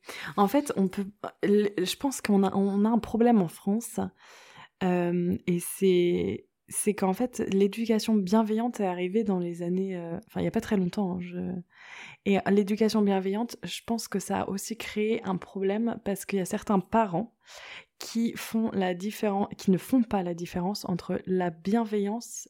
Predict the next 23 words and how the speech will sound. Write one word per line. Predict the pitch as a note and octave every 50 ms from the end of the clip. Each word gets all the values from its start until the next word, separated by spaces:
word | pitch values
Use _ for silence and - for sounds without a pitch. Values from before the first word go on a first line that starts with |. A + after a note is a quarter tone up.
| _
et | - G3
mettre | G3+ G3 F#3 F3 - - F3
ses | - - - F3+
limites. | F3 F3+ G3 G#3 G#3+ A3+ A3 G3+ F#3 - - - - _ _ - - - - - - - - _ _
Et | F#3+ F#3+
en | F3+ F3 F3
fait, | F3 - A#3+ A#3+ A#3+ - - -
avoir | G3 G3 G3 F#3 F3+ G3 G3
une | G3 G3
éducation | G3+ G3 - F#3+ - G3 F#3+ - G3+ F#3+
bienveillante | F3+ E3 F3 F3 A3+ G#3+ G#3 G3 G3+ G3+ A3 A3 A3 -
ne | F#3+ F3
veut | E3+
pas | - F#3 F#3
dire | F3+ - A3 G#3+ - - _
que | - G#3 G#3 G#3 G#3+ G#3+ -
l'enfant | F#3+ F#3+ F#3 F3+ - - G#3+
a | G3+
le | F3+
droit | F3+ F3+ F3
de | - _
tout | - - F3+
faire. | - - - G3+ F#3 -